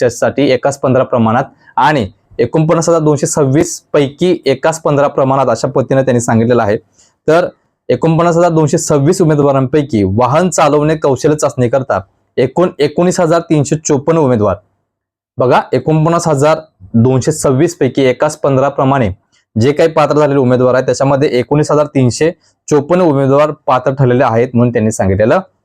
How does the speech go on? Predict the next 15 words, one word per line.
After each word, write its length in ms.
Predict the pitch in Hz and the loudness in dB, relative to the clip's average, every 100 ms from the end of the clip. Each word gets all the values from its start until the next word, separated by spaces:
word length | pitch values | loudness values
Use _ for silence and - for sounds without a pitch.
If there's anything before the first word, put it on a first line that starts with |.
| - | -6
आहे. 260 | 139 127 92 _ _ _ _ _ | -2 0 -2 _ _ _ _ _
सदर 280 | - 147 160 | -4 0 0
पात्र 320 | 180 175 170 | 2 0 2
उरलेल्या 520 | 175 165 143 151 160 160 - _ _ _ - | 2 2 2 2 2 0 -6 _ _ _ -4
एकूण, 420 | 135 123 156 120 | -2 0 0 0
सॉरी, 280 | 107 139 113 | 0 0 0
सदर 220 | - 143 | 0 0
पात्र 300 | 175 170 160 | 2 0 0
ठरलेल्या 360 | 160 160 151 156 | 0 2 2 2
एकूण 320 | 139 165 175 170 | 0 -2 -2 -2
एकोणीस 380 | 135 147 156 160 | -4 0 -2 0
हजार 220 | 147 156 | 0 0
तीनशे 280 | 156 139 139 | 0 -2 -2
चोपन्न 380 | - 135 160 165 | -2 0 0 2
उमे-, 280 | 139 135 | 2 0